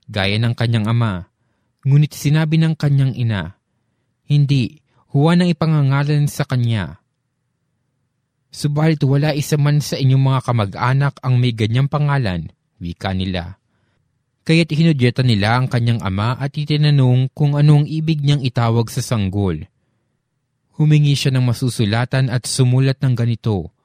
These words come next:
"Juan ang kanyang pangalan." At namangha silang lahat.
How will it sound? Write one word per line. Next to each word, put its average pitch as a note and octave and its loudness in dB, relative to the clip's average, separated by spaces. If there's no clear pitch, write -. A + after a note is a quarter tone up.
"Juan C3+ 2
ang G#2 -4
kanyang A#2+ 0
pangalan." B2 -2
At C3+ -4
namangha E3 2
silang D3+ 0
lahat. G#2+ -4